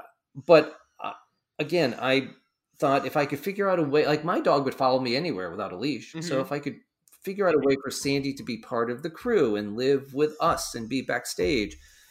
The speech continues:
Speaker 1: he might not be as frightened and come to like it, which is what my training <laughs> methodology was, which was no, no real method at
Speaker 2: Yeah.
Speaker 1: all,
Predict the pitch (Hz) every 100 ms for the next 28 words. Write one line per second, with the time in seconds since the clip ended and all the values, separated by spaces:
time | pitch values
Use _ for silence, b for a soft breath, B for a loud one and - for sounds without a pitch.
0 | b b _ _ - 170 180 185 156 160
1 | 156 156 - 160 156 120 113 113 127 120
2 | 113 104 104 117 - 113 131 110 113 135
3 | 139 117 117 113 - 135 127 120 107 -
4 | - _ _ _ _ _ _ _ _ 120
5 | 123 - 104 101 104 113 107 117 95 -
6 | 110 104 98 - _ b b b b b
7 | _ 127 131 131 123 - 127 131 123 117
8 | 113 113 - 170 123 123 90 -